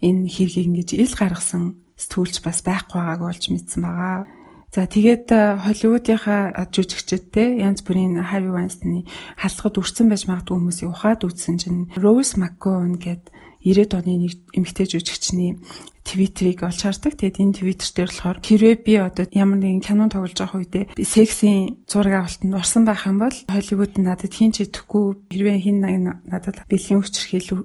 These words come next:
үйлцэн байхад тэр хүний эсрэг би дуурч чадахгүй гэдгийг ойлгоолоо гэсэн маягийн тэм Твиттер, а, Твиттер дээр чиргсэн байсан.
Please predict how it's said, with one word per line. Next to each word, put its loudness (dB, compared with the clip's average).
үйлцэн -2
байхад -2
тэр 0
хүний 2
эсрэг -2
би -2
дуурч -2
чадахгүй -4
гэдгийг -4
ойлгоолоо -4
гэсэн -4
маягийн 0
тэм 0
Твиттер, -2
а, -4
Твиттер -4
дээр -10
чиргсэн 4
байсан. 0